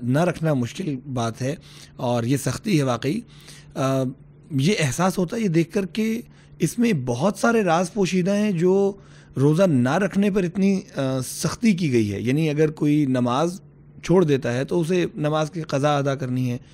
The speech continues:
लेकिन अगर कोई रोज़ा छोड़ता है तो उसके ऊपर कफ़ारा, और कफ़ारा भी सख्त शराइत के साथ है। तो गोया रोज़ा कोई ऐसी, ऐ-, ऐ-, ऐसा बेनिफिट है इंसान के लिए कि खुदा चाहता है कि ये कभी भी मत छोड़े, यानी सोचे भी ना कि रोज़ा छोड़ दिया जाए।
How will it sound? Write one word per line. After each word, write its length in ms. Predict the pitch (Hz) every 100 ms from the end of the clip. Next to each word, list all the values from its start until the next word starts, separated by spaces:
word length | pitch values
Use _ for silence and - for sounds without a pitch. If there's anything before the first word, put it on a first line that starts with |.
| - - -
लेकिन 220 | 135 214
अगर 140 | 208
कोई 160 | 208 196
रोज़ा 320 | 127 117 180
छोड़ता 340 | 208 196 175 190
है 100 | 185
तो 120 | 190
उसके 180 | - 175
ऊपर 260 | 165 190
कफ़ारा, 580 | 160 143 - 117 117 180
और 80 | 175
कफ़ारा 420 | 147 123 113 123
भी 340 | 160 170 175 -
सख्त 300 | - 147 -
शराइत 320 | 156 123 113
के 100 | 107
साथ 280 | 107 98 -
है। 140 | 76 - - - - -
तो 80 | 208
गोया 220 | 190 202
रोज़ा 360 | 180 143 143 180
कोई 220 | 202 202 151
ऐसी, 420 | 139 - 202 202
ऐ-, 180 | 226 147
ऐ-, 400 | - 139 139 135
ऐसा 240 | 147 226
बेनिफिट 400 | 156 139 175 262
है 60 | 214
इंसान 340 | 147 135 131
के 100 | 135
लिए 200 | 131 160
कि 100 | 196
खुदा 200 | 160 175
चाहता 340 | 180 156 151 202
है 60 |
कि 100 | 190
ये 100 | 190
कभी 280 | 180 151 233
भी 80 | 254
मत 180 | 185 -
छोड़े, 300 | 120 107 101 - - -
यानी 200 | 147 208
सोचे 560 | 208 - - 175 175 269
भी 120 | 262
ना 120 | 220
कि 100 | 175
रोज़ा 260 | 160 143 170
छोड़ 220 | - 123
दिया 180 | 110 107
जाए। 200 | 110 110